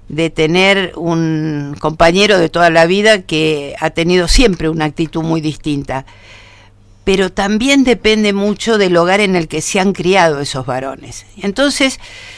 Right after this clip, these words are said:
entiendo que la mejor manera es empezar a poner reglas de juego que nos permitan participar de la misma manera,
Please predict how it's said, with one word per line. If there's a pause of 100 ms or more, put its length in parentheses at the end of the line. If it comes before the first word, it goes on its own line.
(320)
entiendo
que
la
mejor
manera
es
empezar (120)
a
poner
reglas
de
juego (760)
que
nos
permitan (380)
participar (480)
de
la
misma
manera,